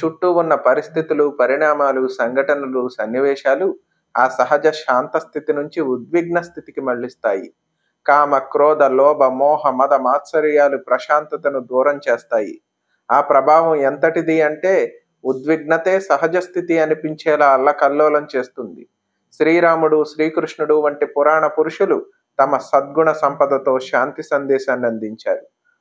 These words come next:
మదిలో అలజడులు, ఆందోళనలు చెలరేగకుండా జీవితం ప్రశాంతంగా సాగాలంటే కామ క్రోధాదుల్ని జయించాలి. జయించకపోయినా కనీసం నిగ్రహించాలి.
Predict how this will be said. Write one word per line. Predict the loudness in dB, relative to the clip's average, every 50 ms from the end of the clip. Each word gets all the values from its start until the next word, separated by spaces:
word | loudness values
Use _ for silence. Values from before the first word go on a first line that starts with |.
| _ _ -2
మదిలో | -2 2 2 2 4 4 6 6
అలజడులు, | 6 4 2 2 2 2 2 2 2 2 2 4 4
ఆందోళనలు | 2 2 0 2 2 2 2 2 2 0 0 0 0 0 0 -2 -2 0
చెలరేగకుండా | 2 2 4 4 4 2 2 2 0 0 -2 -4 0 2 2 2 2
జీవితం | 0 -2 -6 -6 -6 -2 -2 -2 -2 -2
ప్రశాంతంగా | 0 -2 -2 -2 0 0 0 0 0 0 -2 0 2 2 2 2
సాగాలంటే | 4 2 2 4 4 4 4 4 2 -2 0 0 2 2 2 0 -4 -10 _ _ _ _ _ _ _ 2
కామ | 2 4 4 4 2 -2
క్రోధాదుల్ని | 0 0 2 4 4 4 6 4 4 4 2 -2 -2 -4 -4 0
జయించాలి. | 0 0 0 0 -4 -6 -2 -2 -2 -2 -2 -10 -16 _ _ _ _ _ _ -4
జయించకపోయినా | 0 2 2 2 2 0 0 -2 0 0 0 0 2 0 2 2 0 0
కనీసం | 0 2 0 0 2 0 0 0 -2 -2 -2
నిగ్రహించాలి. | -2 -2 0 0 -2 0 -2 -4 -6 -6 -2 -2 -2 -2 -4 -10